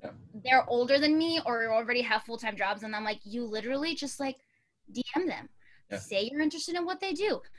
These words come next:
Speaker 2: Tell them you applied to somewhere." Like, it's like a mom pushing her kid to school. I'm like, literally, like, the worst that can happen is they say no or they just ignore you.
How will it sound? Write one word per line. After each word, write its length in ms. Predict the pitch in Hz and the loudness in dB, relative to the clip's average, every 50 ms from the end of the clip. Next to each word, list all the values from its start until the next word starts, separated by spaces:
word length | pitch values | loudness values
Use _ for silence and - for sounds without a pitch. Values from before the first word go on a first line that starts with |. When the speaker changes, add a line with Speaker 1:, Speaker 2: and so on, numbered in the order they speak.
| - _ _ | -20 _ _
Speaker 2:
Tell 180 | - - 294 339 | -8 -6 -2 -2
them 100 | 392 415 | -2 -2
you 140 | 427 440 440 | -2 -2 -4
applied 320 | 427 - 381 403 440 440 | -4 -2 0 0 0 0
to 60 | 440 | -2
somewhere." 340 | - - 254 196 185 175 160 | -4 -2 -2 -2 -2 -2 0
Like, 180 | 226 247 247 - - | 0 0 0 0 0
it's 200 | - 269 262 - | 0 0 2 2
like 180 | 302 285 285 - _ - - - - - - - - - - | 2 2 2 0 _ -20 -20 -20 -20 -20 -20 -20 -16 -8 -4
a 60 | 247 254 254 254 | -4 -2 0 4
mom 200 | 269 277 262 247 | 6 6 6 4
pushing 260 | 247 262 - - 262 | 2 -2 0 0 2
her 80 | 254 247 | 2 2
kid 160 | 240 277 240 | 0 -2 -4
to 80 | - - | -4 -6
school. 260 | - - - 269 233 - | -8 0 2 2 4 4
I'm 100 | 226 240 | 2 0
like, 120 | 247 247 220 | 0 -2 -2
literally, 460 | 220 233 254 254 285 311 339 370 359 | 0 2 4 6 6 6 4 2 4
like, 240 | 320 254 226 - - | 4 4 4 4 -2
the 180 | - 233 247 254 | -6 -2 0 0
worst 320 | 240 214 220 233 254 254 - | 0 0 0 -2 -2 2 0
that 100 | 320 320 | 0 0
can 120 | 392 381 | 2 2
happen 460 | 311 247 226 233 - 294 311 320 320 - - - - - - - | 2 2 2 2 2 0 0 0 -2 -4 -10 -20 -20 -12 -2 4
is 160 | 277 285 269 | 6 6 6
they 360 | 233 285 285 277 262 269 247 - | 8 8 8 8 8 6 4 0
say 280 | 226 - - 294 269 277 | -4 -2 2 2 2 4
no 300 | 254 233 226 247 262 269 | 4 4 4 4 4 4
or 140 | - 269 262 | 4 2 4
they 140 | 220 247 247 | 4 4 2
just 220 | 233 269 - - | 2 0 -2 -4
ignore 300 | 254 214 220 233 254 302 | -4 -2 0 2 2 2
you. 380 | 277 143 143 123 95 - 220 | 2 2 0 -2 -4 -6 -10